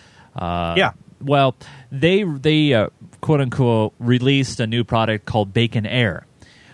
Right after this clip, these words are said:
Speaker 1: which was a can of bacon, or air that smelled like bacon. And that was their Google, that was their April prank. And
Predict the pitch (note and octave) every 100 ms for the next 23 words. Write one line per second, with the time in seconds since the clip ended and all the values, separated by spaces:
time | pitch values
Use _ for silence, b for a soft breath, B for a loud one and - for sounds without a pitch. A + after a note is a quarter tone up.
0 | B A#2 A#2 - A#2 A2+ G#2+ G#2 - G#2+
1 | G2+ G2 - G3 F3 A2+ A2+ - G#2+ G2+
2 | F#2+ C#3 D#3 - F#2 G2+ - _ _ _
3 | _ _ _ _ A2 G#2 A#2+ A#2+ A2 -
4 | A#2 G#2 F#2 - F#2 - - _ _ _
5 | _ _ F#2+ F#2+ G2 G2+ A#2 B2+ A2+ A#2
6 | G#2+ A#2 G#2 G2+ F#2 A#2+ C3+ C3 A2 G2+
7 | - A#2+ G2 F2 - F2 D#2 - b b
8 | b b b - A2+ A2+ G#2+ G#2